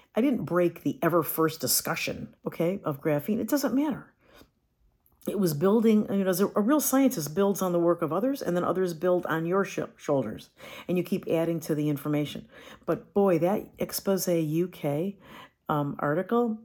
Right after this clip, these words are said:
totally vindicated me. Oh, daddy. It was the mother of all vindications, because in that article, and they beat me up, the fact checkers, these, these bullshit scumbags at Reuters.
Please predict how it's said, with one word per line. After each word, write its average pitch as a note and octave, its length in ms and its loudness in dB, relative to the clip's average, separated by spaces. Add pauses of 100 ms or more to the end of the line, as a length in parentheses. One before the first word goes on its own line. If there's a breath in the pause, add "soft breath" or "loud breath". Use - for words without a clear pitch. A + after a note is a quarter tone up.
(120)
totally F3 640 -2
vindicated D3 640 -4
me. B2+ 240 -6 (160)
Oh, F#3+ 480 0
daddy. D#3 520 2
It E3+ 80 2
was E3 200 2
the D#3+ 120 2
mother F3+ 440 2
of C#3 160 0
all E3+ 320 4
vindications, D3+ 920 -2 (380 loud breath)
because D#3+ 400 0
in A3+ 200 6
that A#3 200 4
article, G3+ 600 0 (400 loud breath)
and F3 100 0
they A#3+ 80 6
beat A#3 240 2
me D#3+ 160 2
up, - 160 -4
the - 80 -12
fact F3 320 -2
checkers, - 480 -8
these, C#3 260 -4
these C#3+ 200 -2
bullshit E3 800 -2 (240 soft breath)
scumbags D3+ 1000 2
at F2 140 -4
Reuters. C#3+ 880 4